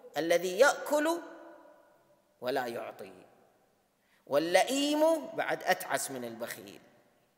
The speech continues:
البخيل تشوفه ببيته ياكل، يعني ياكل شنو؟ يشتري أرخص شيء كذا، بس ياكل يمتع نفسه.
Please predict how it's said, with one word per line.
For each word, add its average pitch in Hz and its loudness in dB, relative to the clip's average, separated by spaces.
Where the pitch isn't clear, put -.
البخيل 165 -10
تشوفه 196 -2
ببيته 233 -2
ياكل، - -2
يعني 143 -10
ياكل 147 -8
شنو؟ 269 -2
يشتري 160 -2
أرخص 147 -4
شيء 262 6
كذا، 285 4
بس 359 -4
ياكل 302 2
يمتع 247 0
نفسه. 156 -6